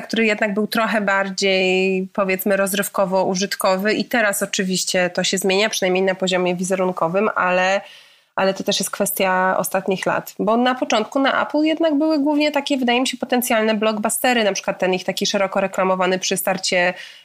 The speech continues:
platformy serial C z J-, Jasonem Momoa. No oczywiście na poziomie wizerunkowym to był Morning Show, ale no trochę to był rodzynek, a tam jest teraz coraz więcej takich, e, uroczych dziwactw i mówię to jako najwyższy komplement, takich właśnie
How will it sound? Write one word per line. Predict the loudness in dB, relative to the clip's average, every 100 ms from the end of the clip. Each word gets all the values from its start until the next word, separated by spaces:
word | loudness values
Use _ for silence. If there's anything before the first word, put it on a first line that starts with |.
| _
platformy | -2 -2 0 2 2 2 2 0
serial | 0 0 0 2 0
C | -2 -2 2 2 0 -4
z | -2 0 2 2 2
J-, | 0 0 0
Jasonem | 0 2 2 2
Momoa. | 2 2 2 2 2 0 -4 -10 -12 -14 -10 0
No | 2
oczywiście | 2 0 -2 0 2 2
na | 2 0
poziomie | 0 2 2
wizerunkowym | 0 0 0 0 0 0 -2
to | -2
był | 0
Morning | 2 2 2 0
Show, | 0 0 2 2
ale | 0 2 2 2
no | 2 0
trochę | 0 0 0
to | 0
był | 0 0 2
rodzynek, | 0 0 2 2 0
a | 0
tam | 0 0
jest | 0
teraz | -2 -2
coraz | -2 0
więcej | 0 0 0
takich, | -4 0 0 0 -4 -2
e, | 0 2 0
uroczych | 0 -2 0 -2 -2
dziwactw | -2 0 0 0 -2 -4 -2
i |
mówię | 0 0 0
to | 0
jako | 0 0
najwyższy | 0 0 -2 -2 -4
komplement, | -2 -2 0 0 0 -2
takich | -4 -4 -2
właśnie | 0 0 0 0